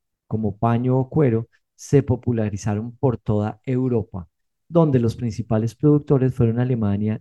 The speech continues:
y Francia. En un principio, se fabricaban de forma que se parecieran a las mujeres adultas. En torno a mil ochocientos cincuenta, comenzaron a parecerse cada vez más a los niños y a menudo llevaban trajes, accesorios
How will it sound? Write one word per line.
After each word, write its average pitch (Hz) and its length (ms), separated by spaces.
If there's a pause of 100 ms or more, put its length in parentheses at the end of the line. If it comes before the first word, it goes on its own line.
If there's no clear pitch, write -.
y 127 160
Francia. 101 500
En 107 80
un 127 100
principio, 226 600 (380)
se 143 160
fabricaban 120 640
de 175 80
forma 127 340
que 160 80
se 156 140
parecieran 113 680
a 135 140
las 139 200
mujeres 131 480
adultas. 131 640 (520)
En 113 180
torno 113 320
a 107 60
mil 107 160
ochocientos 113 600
cincuenta, 156 640 (380)
comenzaron 139 560
a 151 80
parecerse 123 560
cada 127 260
vez 131 340
más 127 480
a 123 120
los 127 240
niños 117 420
y 110 40
a 107 40
menudo 139 480 (300)
llevaban 120 500
trajes, 131 540
accesorios 120 1080